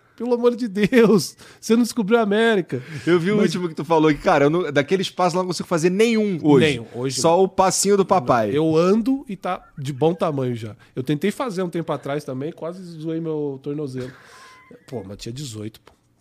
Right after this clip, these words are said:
Speaker 1: Tinha dezoito. Vou, tô... agora, ano que vem, tô indo pra tri-, tá com quanto?
Speaker 2: Eu tô com trinta e oito.
Speaker 1: Então tu tá velho também. Eu vou pra trinta e quatro.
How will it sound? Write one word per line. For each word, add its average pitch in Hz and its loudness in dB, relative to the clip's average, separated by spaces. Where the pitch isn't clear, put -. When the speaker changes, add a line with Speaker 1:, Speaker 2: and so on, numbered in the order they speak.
Speaker 1:
Tinha 117 -16
dezoito. 113 -14
Vou, 113 -12
tô... 117 -10
agora, 127 -4
ano 147 0
que 180 -6
vem, 156 -4
tô 185 -8
indo 175 -8
pra 165 -6
tri-, - -18
tá - -14
com 240 -16
quanto? 127 -14
Speaker 2:
Eu 123 2
tô 135 -4
com 127 -10
trinta 135 -6
e 135 2
oito. 101 -4
Speaker 1:
Então 131 -16
tu - -20
tá 151 -10
velho 120 -12
também. 117 -20
Eu 117 -20
vou 113 -16
pra 120 -14
trinta 131 -14
e 135 -14
quatro. - -20